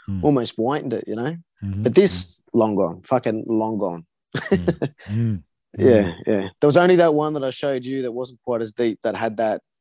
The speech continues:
Speaker 2: It, it
Speaker 1: It was
Speaker 2: didn't
Speaker 1: at
Speaker 2: look
Speaker 1: the,
Speaker 2: like it was
Speaker 1: the
Speaker 2: as deep.
Speaker 1: Anubis, the Anubis statue or whatever it was, that big statue, I think it is. Was it Anubis? I can't remember, but
Speaker 2: Yeah, that, that's not as deep.
Speaker 1: No.
Speaker 2: You can, you can see that's not as, um,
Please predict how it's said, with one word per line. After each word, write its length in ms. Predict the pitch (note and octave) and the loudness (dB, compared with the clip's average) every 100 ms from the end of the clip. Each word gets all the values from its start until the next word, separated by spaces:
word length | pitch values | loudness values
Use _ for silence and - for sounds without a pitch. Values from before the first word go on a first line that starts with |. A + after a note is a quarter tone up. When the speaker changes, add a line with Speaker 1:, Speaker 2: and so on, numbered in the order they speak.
| _ - | _ -8
Speaker 2:
It, 160 | A2 | -8
it 0 | |
Speaker 1:
It 20 | A2+ | -6
was 120 | A2+ | 0
Speaker 2:
didn't 180 | B2 C3+ | 2 4
Speaker 1:
at 20 | |
Speaker 2:
look 80 | A#2+ | 4
Speaker 1:
the, 80 | A2+ | 2
Speaker 2:
like 180 | G#2+ G2+ | 2 -2
it 40 | |
was 140 | D#2 | -4
Speaker 1:
the 60 | A2 | -2
Speaker 2:
as 60 | G#2+ | 2
deep. 180 | G#2+ | 4
Speaker 1:
Anubis, 440 | A2 A2+ G#2 F#2+ - | 4 4 0 -4 -6
the 140 | G2+ | -4
Anubis 460 | G2 G2+ G#2 F#2+ F2+ | -2 0 0 -2 -6
statue 600 | - - - E2+ - F#2 | -12 -14 -10 -10 -6 -6
or 40 | |
whatever 260 | F2+ F#2 F2+ | -4 -6 -6
it 40 | |
was, 220 | F2+ E2+ | -10 -10
that 160 | G2 F2 | -10 -8
big 200 | G2 E2 | -10 -10
statue, 460 | - F#2 F2 - F2 | -10 -10 -8 -10 -10
I 40 | |
think 140 | E2+ E2+ | -10 -12
it 80 | |
is. 180 | F2 E2 | -14 -14
Was 140 | G2 F2+ | -14 -6
it 60 | |
Anubis? 400 | G2 A#2+ C#3+ C#3+ | -4 -2 -4 -10
I 40 | - | -10
can't 180 | G2 E2 | -8 -8
remember, 240 | F2 E2 | -8 -10
but 180 | D#2 - _ _ _ _ _ _ | -14 -20 _ _ _ _ _ _
Speaker 2:
Yeah, 320 | A2+ A#2+ A#2+ | 2 2 2
that, 320 | B2+ C3 A#2 - | 2 0 2 2
that's 300 | C#3+ - - | 0 0 -4
not 140 | C#3+ | -4
as 120 | A#2+ | -4
deep. 280 | G#2 A2 C#3+ _ _ - | -4 -4 -4 _ _ -6
Speaker 1:
No. 280 | G#2+ E2+ D2 | -4 -4 -8
Speaker 2:
You 120 | A#2 | -14
can, 240 | - G#2+ G#2+ | -10 -8 -6
you 80 | A2 | -4
can 120 | G#2+ | -2
see 240 | - A2 | 0 2
that's 260 | G#2+ G#2 - | 2 0 -2
not 140 | G#2+ | -2
as, 380 | G#2 G2 F2 - E2+ | -2 -2 -4 -8 -8
um, 480 | E2+ E2 D#2+ D2+ | -8 -8 -8 -12